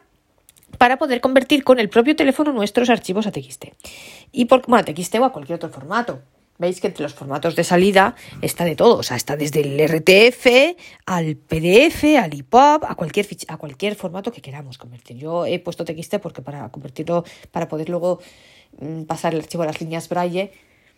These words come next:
pues algunas de ellas, como os decía, la Orbit, por ejemplo, solamente admite el T X T. Y creo que para la lectura ese era el formato más cómodo porque es que tiene menos formato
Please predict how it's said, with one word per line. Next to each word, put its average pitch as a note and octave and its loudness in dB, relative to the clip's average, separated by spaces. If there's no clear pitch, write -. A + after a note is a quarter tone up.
pues C#3 -6
algunas D#3 -6
de E3+ 0
ellas, E3+ 0
como E3+ -8
os E3 -8
decía, E3+ -4
la D3 -4
Orbit, E3+ -2
por F3 -6
ejemplo, E3+ -12
solamente E3+ -8
admite C#3 -16
el B2 -18
T C#3+ -14
X C3 -16
T. A#3 -4
Y F3+ -8
creo F3 4
que F#3 4
para C#3 -2
la C3 -4
lectura F3 4
ese E3+ -2
era D#3+ 4
el C3 -2
formato E3+ 0
más D#3 -6
cómodo G3+ 0
porque F3 -4
es - -10
que C3+ -6
tiene D#3 -6
menos D3+ -6
formato E3+ 2